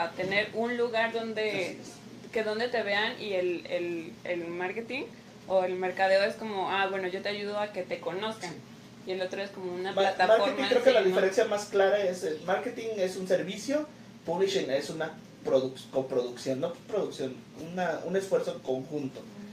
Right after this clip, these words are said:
Speaker 2: En el, está en el interés del publisher que también tu juego pegue, si lo aceptó, obviamente.
Speaker 1: Claro.
Speaker 2: Ah, dice, ¿pero cuántos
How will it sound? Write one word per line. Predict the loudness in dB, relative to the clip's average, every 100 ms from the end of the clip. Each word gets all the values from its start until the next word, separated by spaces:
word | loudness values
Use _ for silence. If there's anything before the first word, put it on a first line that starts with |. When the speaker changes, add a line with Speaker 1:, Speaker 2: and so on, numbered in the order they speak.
| -14 -14 0
Speaker 2:
En | 2 4 2
el, | 0
está | -2 2 2
en | 4
el | 2
interés | 2 4 6 4
del | 0
publisher | -2 -2 2 2 2
que |
también | -2 -2 -2 -4
tu | -4
juego | -2 -2 0
pegue, | 0 0 -8 -16 -20 -20 -20 -20 -16
si | -6 2
lo | 2
aceptó, | 2 -2 2 4
obviamente. | 2 0 -4 -6 -10 -20 -20 -20 -20 -20 -20 -20 -20 -18 -14
Speaker 1:
Claro. | -10 -6
Speaker 2:
Ah, | -2 0 0 0 -2 -2 -4 -8 -18 -20 -20 -20 -20 -20 -20 -20 -20 -20 -20 -20 -20 -20 -20 -16 -16
dice, | -6 0 2 2 4 4 4 2 -2
¿pero | -2 -2
cuántos | -4 -6 -2 0 0 -2 -4 -12